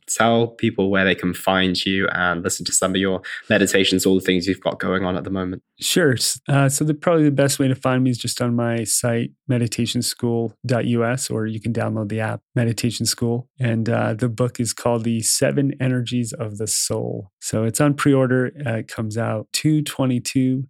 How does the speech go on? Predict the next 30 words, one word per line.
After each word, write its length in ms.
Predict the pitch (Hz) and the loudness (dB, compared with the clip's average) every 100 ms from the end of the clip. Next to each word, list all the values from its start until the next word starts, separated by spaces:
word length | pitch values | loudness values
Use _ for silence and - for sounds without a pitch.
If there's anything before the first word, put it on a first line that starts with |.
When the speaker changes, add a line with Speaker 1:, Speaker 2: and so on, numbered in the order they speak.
| - | -12
Speaker 2:
twenty-two. 720 | - 117 110 107 - 110 104 - _ - | -8 -2 -2 -2 -2 -2 -4 -10 _ -6
<laughs> 60 | - - 143 - 151 - - - _ - - | -2 2 0 0 -2 -4 -14 -20 _ -10 -2
I 120 | 131 | 0
think 220 | 135 139 | 2 4
those 260 | 139 135 123 | 4 4 2
are 20 | |
probably 240 | - 139 127 | 0 2 2
the 100 | 127 | 2
best 280 | 127 123 - - | 0 -2 -6 -2
two 120 | 131 | 0
ways 140 | 123 | 0
to 80 | - | 0
find 260 | - 123 120 | -2 0 0
me. 140 | 117 - | -2 0
Oh, 120 | 165 | 0
I'll, 280 | - 165 - | 2 0 0
actually, 260 | 160 139 143 | 0 0 0
I'll 80 | 135 | 2
just 180 | 135 | 0
add, 420 | - 127 120 120 113 - - | 0 0 0 0 -6 -14 -6
'cause 220 | 123 107 | -4 -2
this 200 | 117 - | -4 -2
is 140 | 120 | -2
really 240 | 113 117 107 | -2 -2 -4
common, 560 | - 110 110 107 110 | -4 -4 -4 -4 -4
if 240 | 107 107 - | -6 -8 -4
you 180 | 117 113 | -2 -2
have 160 | 113 | -4
trouble 320 | - 123 113 107 | -2 -2 -2 -2
sleeping, 840 | - - 113 107 110 107 107 | -4 -2 -4 -2 -4 -4 -6